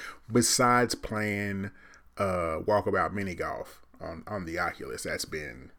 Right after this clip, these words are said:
my main thing lately. It's su-, such a, such a chill game to get into. The only complaint about that game is I wish, um, I wish it had the,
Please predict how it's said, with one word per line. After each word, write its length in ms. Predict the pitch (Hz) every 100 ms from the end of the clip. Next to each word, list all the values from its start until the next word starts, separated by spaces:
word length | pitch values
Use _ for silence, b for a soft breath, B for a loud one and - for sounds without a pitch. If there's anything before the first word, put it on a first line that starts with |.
| - b b
my 160 | 92 90
main 360 | 90 87 85
thing 300 | 82 - 85 -
lately. 280 | - -
It's 100 | -
su-, 180 | - -
such 340 | - - 147 110
a, 220 | 95 76
such 220 | - 117
a 60 | 92
chill 340 | - 117 98
game 320 | 87 92 85
to 80 | 82
get 140 | 82 -
into. 460 | 85 87 - 151 - B B B B -
The 100 | 175
only 180 | 247
complaint 420 | - 135 120 127 113
about 260 | 98 95
that 180 | 104 95
game 180 | 92 92
is 100 | 95
I 80 | 98
wish, 300 | 113 110 -
um, 580 | 104 98 92 85 82 82 - -
I 40 |
wish 240 | 117 123
it 80 | 143
had 400 | 104 113 110 92
the, 460 | 92 95 92 85